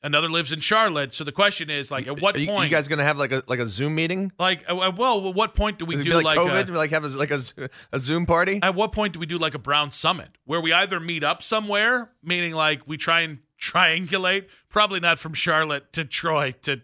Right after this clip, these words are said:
Speaker 1: to Chicago, but from, like, he-, from Manaway to Chicago to Troy. All right, where's the place we can meet up? 'Cause, like, you win this game, like, this is kinda one of those things where it's like the, all right, I don't wanna, it's the first round of the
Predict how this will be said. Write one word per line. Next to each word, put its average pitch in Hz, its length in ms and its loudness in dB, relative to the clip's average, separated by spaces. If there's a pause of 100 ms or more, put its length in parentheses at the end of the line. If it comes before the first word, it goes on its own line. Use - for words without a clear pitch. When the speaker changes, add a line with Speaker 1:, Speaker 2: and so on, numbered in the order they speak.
(120)
Speaker 1:
to 123 220 -8
Chicago, 147 680 0 (320)
but 156 100 0
from, 165 220 -4
like, 151 180 0 (540)
he-, - 200 -12
from 147 300 -6
Manaway 180 600 2
to 151 200 0
Chicago 160 580 0
to 139 60 -10
Troy. 160 540 2
All 170 140 2
right, 185 320 2
where's 156 380 -2
the 165 100 -10
place 175 360 -4
we 160 160 -6
can 156 200 -6
meet 160 160 -2
up? 123 280 -2 (400)
'Cause, 180 160 -2
like, 180 320 2 (880)
you 226 140 0
win 277 160 0
this 269 200 2
game, 254 280 0
like, 262 160 2
this 330 120 -2
is 320 120 -4
kinda 285 240 2
one 233 100 -2
of 208 80 0
those 196 160 -2
things 185 180 -2
where 175 60 -4
it's 151 80 -8
like 160 140 -2
the, 151 240 -6 (240)
all 165 100 4
right, 92 220 -8 (360)
I 208 80 2
don't 247 100 2
wanna, 220 340 0 (360)
it's 285 100 -8
the 247 80 -8
first 233 220 0
round 202 120 2
of 190 60 -6
the 165 60 -10